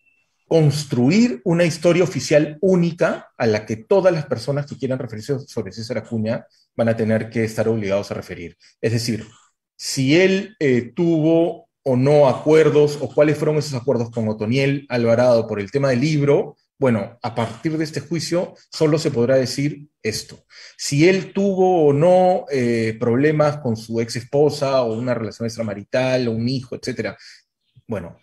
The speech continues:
a partir de este juicio solo se va a poder decir. Han querido utilizar de alguna manera el, el,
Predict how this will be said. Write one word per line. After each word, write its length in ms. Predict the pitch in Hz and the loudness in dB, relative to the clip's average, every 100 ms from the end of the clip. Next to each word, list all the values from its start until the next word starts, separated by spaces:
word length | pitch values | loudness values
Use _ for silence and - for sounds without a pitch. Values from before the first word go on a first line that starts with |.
| _ | _
a 100 | - | -12
partir 300 | 110 110 147 | -10 -4 -2
de 140 | 151 | 0
este 200 | 151 151 | 0 -2
juicio 600 | 147 165 147 156 170 - _ _ _ | -2 -2 -2 -2 -4 -8 _ _ _
solo 360 | - 139 131 135 | -6 -2 0 -2
se 100 | 117 | -2
va 40 | |
a 40 | |
poder 140 | 117 110 | -2 -4
decir. 160 | 107 - - | -4 -10 -8
Han 140 | 160 175 | -4 -2
querido 500 | 175 185 196 196 - | 0 2 4 4 0
utilizar 720 | 156 - 113 113 - 156 190 | -8 -4 -4 -4 0 0 0
de 80 | 156 | -2
alguna 260 | 123 135 147 | -4 -2 -2
manera 460 | 131 127 139 139 | -2 -2 -2 -2
el, 140 | 123 107 | -2 -2
el, 180 | 95 | -6